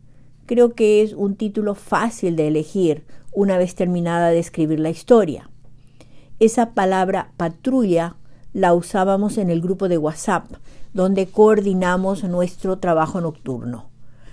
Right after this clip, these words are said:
Así que era tomar ese elemento real y nombrar así a la historia. Fin de esta cita. Y aquí va mi última pregunta a José,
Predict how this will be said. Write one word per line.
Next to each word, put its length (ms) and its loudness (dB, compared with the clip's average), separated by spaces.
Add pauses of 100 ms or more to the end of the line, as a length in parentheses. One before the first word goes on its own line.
Así 300 0
que 180 8
era 220 4
tomar 380 -2
ese 280 0
elemento 540 -2
real 480 0 (380)
y 120 4
nombrar 500 0
así 560 -8
a 100 -2
la 100 0
historia. 680 -8 (840)
Fin 320 -2 (120)
de 140 0
esta 220 -4
cita. 400 -14 (1300)
Y 100 4
aquí 340 2
va 380 2
mi 220 -2 (100)
última 1040 0
pregunta 680 0
a 40 -6
José, 380 -8